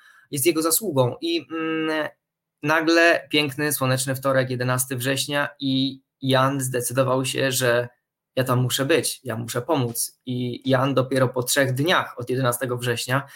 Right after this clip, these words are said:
czyli czternastego września w piątek wrócił do domu, po trzech dniach. E, i, i właśnie dlatego zdecydowałem się, e, gdzieś tam wrócić do tych lat osiemdziesiątych, żeby też pokazać, że ta droga Polek, Polaków, emigrantów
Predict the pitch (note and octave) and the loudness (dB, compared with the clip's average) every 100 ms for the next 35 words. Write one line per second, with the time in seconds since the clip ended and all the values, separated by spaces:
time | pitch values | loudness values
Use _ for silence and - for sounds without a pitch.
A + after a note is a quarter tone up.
0 | - - C3+ - D#3 C#3+ C3+ D3 B2+ B2 | -10 -4 -2 0 2 2 2 0 0 0
1 | B2 - B2+ C3+ B2 A#2+ C#3+ C3 C3 - | 0 -2 -4 -2 -2 -2 -4 -4 -4 -2
2 | C#3+ - C#3 A2+ - _ _ B2 - C#3+ | 0 2 2 -2 -10 _ _ -4 0 0
3 | C#3 D#3+ A#2+ - - - - - C3+ C3+ | 2 0 0 -2 -16 -20 -20 -2 2 4
4 | C3+ C3+ C3+ D3 D3 - - D3+ C#3+ - | 4 2 2 0 0 -2 -6 -6 -6 -4
5 | D#3+ - D#3 E3 D#3+ - A3+ D3+ C3 B2 | -4 -4 -2 -2 -2 -4 -2 0 0 0
6 | B2 C3 B2+ B2 B2+ B2 A#2+ B2 A#2+ B2 | -4 -2 -2 2 2 0 -4 -4 -4 -6
7 | _ _ _ B2+ B2+ B2 A#2+ A#2+ B2 C3 | _ _ _ -4 -2 0 0 0 -2 -2
8 | C#3 C3 C3+ B2+ C#3 F3+ C#3+ C3 B2+ C3 | -2 -2 -2 0 0 -2 -2 -4 -4 -2
9 | B2+ - - C3 B2 E3 G3+ G#3+ A3 A3+ | -4 -4 -6 -6 -6 -8 -8 -8 -6 -6
10 | - - - - A#3 A3+ E3 D3 D3 D3 | -8 -10 -14 -2 4 4 4 2 0 0
11 | C3+ C3 F#3+ C#4+ F3+ B2 - _ _ _ | -2 0 2 2 2 0 -6 _ _ _
12 | F3 G3+ F#3 - - D#3 D3 B2+ - C#3 | 0 2 2 0 -2 2 2 2 -2 -6
13 | F#3 - _ _ _ _ _ _ _ _ | -8 -14 _ _ _ _ _ _ _ _
14 | - E3+ D3+ F#3 D#3+ C3 C3 D#3 A3 | -4 -2 0 4 4 4 0 -4 -4